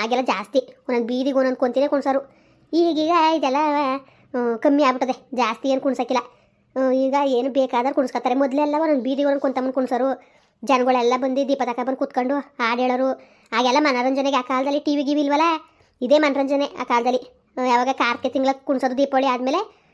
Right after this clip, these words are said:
ಆ, ಕಾರ್ತಿಕೆಯಲ್ಲಿ, ಮೊದಲನೇ ಕಾರ್ತಿಕೆಯಲ್ಲಿ ಕುಣಿಸ್ಬಿಟ್ಟು ಸೃಷ್ಟಿ ಗಂಟ್ಲು ಬಿಡೋರು, ಬಿಡೋ, ಮಡಿಕೊಂಡು ಸೃಷ್ಟಿಗೂ ಬಿಡ್ತಾರೆ. ಆ, ಕ-, ಕೊನೆ ಕ-, ಕಡೆ ಕಾರ್ತಿಕೆಗೂ ಬಿಡ್ಬೋದು, ಎರಡನೇ ಕಾರ್ತಿಕೆಗೂ ಬಿಡ್ಬೋದು.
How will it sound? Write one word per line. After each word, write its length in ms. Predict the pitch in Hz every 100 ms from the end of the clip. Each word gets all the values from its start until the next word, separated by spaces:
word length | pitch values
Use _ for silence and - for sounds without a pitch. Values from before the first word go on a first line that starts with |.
| _ _ 247
ಆ, 40 |
ಕಾರ್ತಿಕೆಯಲ್ಲಿ, 460 | 247 254 247 269 285
ಮೊದಲನೇ 260 | 269 269
ಕಾರ್ತಿಕೆಯಲ್ಲಿ 340 | 262 254 269 262
ಕುಣಿಸ್ಬಿಟ್ಟು 760 | 254 - 254 311 302 262 262
ಸೃಷ್ಟಿ 260 | 269 - 277
ಗಂಟ್ಲು 260 | 262 277
ಬಿಡೋರು, 240 | 269 262 277
ಬಿಡೋ, 560 | 262 247 254 254 226
ಮಡಿಕೊಂಡು 400 | 233 254 262 302 427 - _ -
ಸೃಷ್ಟಿಗೂ 320 | 277 277 285
ಬಿಡ್ತಾರೆ. 360 | 262 247 254 262 - _ _ _ -
ಆ, 140 | 240
ಕ-, 280 | 240 240 233
ಕೊನೆ 220 | 233 247
ಕ-, 420 | 240 247 240 226 226
ಕಡೆ 220 | 277 247
ಕಾರ್ತಿಕೆಗೂ 380 | 254 254 247 269
ಬಿಡ್ಬೋದು, 400 | 254 247 240 262
ಎರಡನೇ 260 | 220 240
ಕಾರ್ತಿಕೆಗೂ 380 | 262 240 262 269
ಬಿಡ್ಬೋದು. 380 | 247 233 240